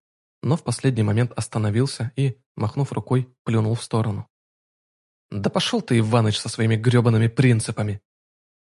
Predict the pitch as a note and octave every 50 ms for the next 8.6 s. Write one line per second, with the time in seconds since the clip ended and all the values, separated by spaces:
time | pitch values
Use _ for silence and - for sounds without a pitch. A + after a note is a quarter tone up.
0 | _ _ _ - - E2 B2 - F3 E3 F3+ F#3+ F#3+ F#3+ F3 E3+ D3 C3 - -
1 | A#2+ - A#2 G#2+ G#2 G#2 - - F3+ F3 F#3 F3 - F3+ F#3+ F3+ G3+ F#3+ D#3 B2+
2 | G#2 G#2 G#2 G2+ F#2 G2 - _ _ _ _ _ _ _ _ _ _ _ _ _
3 | - - G#2+ - A#2 C#3 D#3 - - A#2 G#2+ A2+ G#2+ - - A2 G#2+ G#2+ A#2+ C3
4 | - - A2+ A#2 _ _ _ _ _ - A2+ G#2 A2+ D3 C#3+ C#3 C3 B2+ B2+ A2+
5 | - A#2+ A2 - A2 G#2+ A2 A2 A#2+ - - - G2 B2 - _ _ _ _ _
6 | _ _ _ _ _ _ _ _ _ _ _ _ _ _ _ - - B2+ E3 -
7 | C#3 - - D3+ C3 A2+ G#2 G#2+ A2 G#2+ B2 C#3+ C#3+ - - B2+ B2 - - -
8 | G#2 A2+ A2 G#2+ G#2+ B2 C#3 C#3 B2+ - -